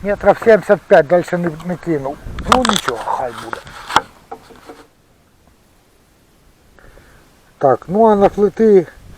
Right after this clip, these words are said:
на ніч поставлю я чотирнадцяті баланси трикобейц. І сам флетик заб'ю креветку ананас.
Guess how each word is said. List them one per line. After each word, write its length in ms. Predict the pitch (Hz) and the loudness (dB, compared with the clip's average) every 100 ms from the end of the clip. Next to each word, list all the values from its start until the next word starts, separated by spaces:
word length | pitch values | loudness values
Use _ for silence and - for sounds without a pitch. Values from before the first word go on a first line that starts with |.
| - _ - | -20 _ -2
на 220 | 156 190 | 4 6
ніч 180 | 170 147 | 4 2
поставлю 580 | - 151 - 190 175 160 | 0 -2 4 6 6 4
я 200 | 160 160 | 2 0
чотирнадцяті 840 | - 160 - 160 156 143 147 151 | -6 -8 -4 -4 -4 -2 -2 -2
баланси 600 | 135 160 175 175 - 127 | 2 6 8 6 2 -2
трикобейц. 800 | - 123 135 123 123 117 - - - - - - - - _ _ _ _ _ - _ _ _ _ _ _ _ _ _ _ - | -2 -4 -2 -2 -2 -6 -8 -18 -20 -20 -20 -20 -20 -20 _ _ _ _ _ -20 _ _ _ _ _ _ _ _ _ _ -16
І 320 | 123 143 123 - _ _ _ _ _ _ _ _ _ _ _ _ _ _ - - - | -10 -6 -6 -8 _ _ _ _ _ _ _ _ _ _ _ _ _ _ -20 -20 -2
сам 200 | 139 131 | 0 2
флетик 500 | - 147 151 - 117 | 0 -2 -2 -4 -4
заб'ю 400 | 117 120 135 151 | -2 -2 -2 -4
креветку 640 | 135 135 143 147 - 135 | -2 0 2 0 0 0
ананас. 480 | 135 135 123 117 | 2 0 -4 -6